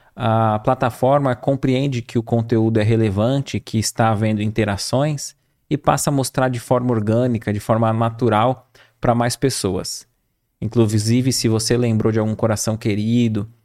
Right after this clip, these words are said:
que você sabe que se interessa por esse tema, não deixe de compartilhar e tá divulgando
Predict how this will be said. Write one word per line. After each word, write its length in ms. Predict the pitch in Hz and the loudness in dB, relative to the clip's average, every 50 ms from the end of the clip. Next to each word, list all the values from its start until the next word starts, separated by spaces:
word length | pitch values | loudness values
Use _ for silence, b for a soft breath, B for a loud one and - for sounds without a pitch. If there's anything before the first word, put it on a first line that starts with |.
| _ _ _ _ _ | _ _ _ _ _
que 80 | - 147 | -6 -4
você 240 | 160 160 - 160 | -2 0 0 0
sabe 280 | - - 170 160 165 160 | 0 0 0 0 0 -2
que 80 | - - | -4 -4
se 140 | - - | -4 -2
interessa 500 | 147 143 - 131 123 123 127 127 - 123 | -2 0 0 2 2 2 0 0 -2 -4
por 160 | 113 - 123 110 | -2 0 0 0
esse 240 | 107 - - 104 | 0 0 -4 -8
tema, 480 | - - 123 131 143 143 127 - - - _ _ _ _ _ _ _ _ _ _ _ _ _ - | -6 -2 -2 0 0 0 -2 -4 -6 -8 _ _ _ _ _ _ _ _ _ _ _ _ _ -2
não 140 | 139 139 | 0 2
deixe 260 | 135 139 151 - 165 147 | 2 2 0 0 -2 -2
de 100 | 147 143 | -4 -2
compartilhar 840 | - - 139 120 - 127 120 - - 117 107 107 110 117 123 123 | -2 -2 -2 0 0 0 0 0 0 0 2 2 2 2 2 0
e 40 | 120 | 0
tá 160 | - - 117 | 0 -2 -2
divulgando 880 | 117 117 117 113 120 117 110 110 113 113 117 113 113 110 98 101 101 | 0 0 0 0 0 0 0 2 2 2 2 2 2 2 0 0 -4